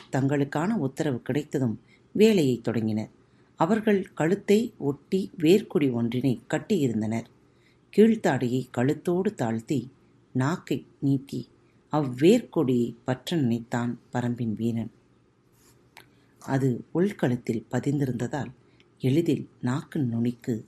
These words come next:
சிக்கவில்லை. மீண்டும் மீண்டும் முயன்றான். சிறிது நேரத்தில் நாக்கின் நுனியில் வேர்க்கொடி சிக்கியது. மெல்ல அதனை நுனி நாக்கிலேந்தி உள்வாய்க்கு கொண்டு வந்தான். இவர்கள் என்ன செய்கிறார்கள் என்று திரையர்களுக்கு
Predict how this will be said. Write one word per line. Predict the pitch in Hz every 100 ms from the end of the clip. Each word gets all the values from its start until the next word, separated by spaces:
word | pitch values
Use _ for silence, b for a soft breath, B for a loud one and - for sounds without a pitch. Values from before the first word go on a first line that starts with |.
| -
சிக்கவில்லை. | - 190 - 127 101 113 - _ _ _ _ b b b
மீண்டும் | - 269 294 277
மீண்டும் | 233 254 262
முயன்றான். | 165 120 113 127 117 - _ _ -
சிறிது | - 165 143 135
நேரத்தில் | 117 156 156 - 117 - b b b -
நாக்கின் | 123 143 - 156 120
நுனியில் | 117 131 131 107 - _ -
வேர்க்கொடி | 156 180 - 113 107
சிக்கியது. | 123 120 123 120 113 - _ _ b b b
மெல்ல | 127 127 165 202
அதனை | 127 120 123 110 - b b _
நுனி | - 151 185
நாக்கிலேந்தி | 208 160 - 139 127 120 135 117 - _ _ -
உள்வாய்க்கு | 165 226 220 139 - -
கொண்டு | - 113 120
வந்தான். | 113 107 113 113 _ _ _ b b _
இவர்கள் | 139 123 123 120
என்ன | 131 185
செய்கிறார்கள் | 196 175 156 170 160 190 214
என்று | 160 120 123 -
திரையர்களுக்கு | 165 208 147 117 113